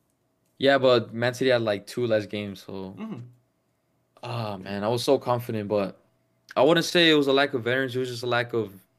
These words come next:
Speaker 1: mo-, the majority of those players have never been in a title charge besides Zinchenko and Jesus, the Man City players that came. But now we know for next season,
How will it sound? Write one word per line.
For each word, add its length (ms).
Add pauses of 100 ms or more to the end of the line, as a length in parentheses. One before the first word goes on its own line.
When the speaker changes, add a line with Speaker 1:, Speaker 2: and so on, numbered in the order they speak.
(760)
Speaker 1:
mo-, 260
the 80
majority 340
of 80
those 60
players 160
have 140
never 180
been 160
in 80
a 60
title 260
charge 400
besides 480
Zinchenko 420
and 80
Jesus, 440 (500)
the 100
Man 200
City 220
players 260
that 100
came. 240 (920)
But 320
now 160
we 80
know 140
for 140
next 220
season, 440